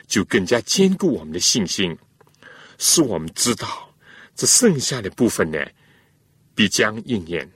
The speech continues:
而且我们已经有了前面的一个疏引和借鉴。第三，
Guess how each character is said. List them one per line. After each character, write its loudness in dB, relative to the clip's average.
而 2
且 -4
我 0
们 -4
已 -4
经 -4
有 2
了 4
前 0
面 0
的 -2
一 2
个 2
疏 2
引 -2
和 0
借 2
鉴。 -2
第 2
三， -2